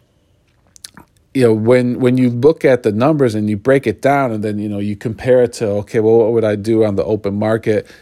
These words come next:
if I were to sell it by myself? Okay, what would it, you know, what would it be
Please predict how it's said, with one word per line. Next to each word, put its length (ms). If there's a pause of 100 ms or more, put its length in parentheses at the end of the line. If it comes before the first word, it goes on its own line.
if 160
I 80
were 100
to 80
sell 340
it 100
by 160
myself? 580 (400)
Okay, 380
what 300
would 160
it, 260 (320)
you 120
know, 100
what 200
would 140
it 140
be 340